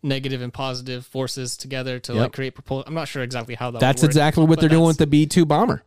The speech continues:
Speaker 1: Yeah, so it's
Speaker 2: They're, they, you have positive ions in the front,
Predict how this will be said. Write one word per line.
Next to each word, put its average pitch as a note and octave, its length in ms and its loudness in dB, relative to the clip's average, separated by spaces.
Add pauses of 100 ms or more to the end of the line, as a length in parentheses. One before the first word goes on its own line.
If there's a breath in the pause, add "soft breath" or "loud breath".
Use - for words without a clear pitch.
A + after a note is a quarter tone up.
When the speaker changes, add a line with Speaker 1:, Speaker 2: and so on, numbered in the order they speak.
(220)
Speaker 1:
Yeah, D#3 280 -4
so - 160 -10
it's C#3+ 280 -6
Speaker 2:
They're, C#3 300 6
they, C#3 200 4
you C#3+ 200 8
have B2+ 200 2
positive F#3 520 4
ions F#3 380 4
in F#3+ 80 4
the F3 60 4
front, F#3 360 2